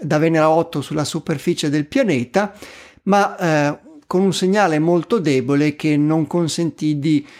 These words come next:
svolgere tutte le osservazioni, le misure scientifiche previste dalla sonda. Eh, si riuscì comunque a raccogliere una parte dei dati di, eh, di Venera sette, la, la prima sonda che dicevo, scusate, non si tratta di Venera otto. La,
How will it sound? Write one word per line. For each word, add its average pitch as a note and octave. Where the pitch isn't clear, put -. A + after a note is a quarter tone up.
svolgere D#3+
tutte D#3+
le D3+
osservazioni, D3
le C#3
misure D3+
scientifiche D#3
previste D#3+
dalla C#3
sonda. B2
Eh, D#3
si -
riuscì F3+
comunque D#3
a C#3+
raccogliere C#3+
una C#3
parte C#3+
dei D3+
dati C#3
di, C#3
eh, C#3
di C3+
Venera D3
sette, C3+
la, C3+
la C#3+
prima D#3+
sonda D3+
che C#3
dicevo, C3
scusate, C3+
non C#3
si D3
tratta D3
di C#3
Venera C3+
otto. B2
La, G#3+